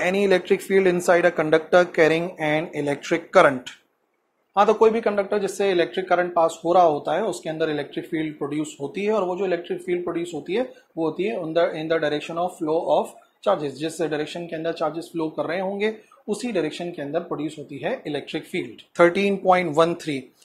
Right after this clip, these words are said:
how does the current flowing in a conductor depend on the number of mobile charges per unit length, on their average velocity and on the charge per carrier? कितना चार्ज per carrier है, उस पर डिपेंड करती है।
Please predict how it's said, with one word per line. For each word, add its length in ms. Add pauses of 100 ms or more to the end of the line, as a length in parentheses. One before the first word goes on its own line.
(200)
how 200
does 180
the 60
current 360
flowing 220
in 80
a 140
conductor 500
depend 280 (120)
on 100
the 120 (120)
number 240
of 120 (220)
mobile 340
charges 420 (520)
per 80
unit 280
length, 320 (440)
on 220
their 180
average 520
velocity 460 (340)
and 200
on 440
the 160 (160)
charge 340
per 440
carrier? 460
कितना 240
चार्ज 280
per 240
carrier 320
है, 240 (220)
उस 140
पर 80
डिपेंड 300
करती 260
है। 160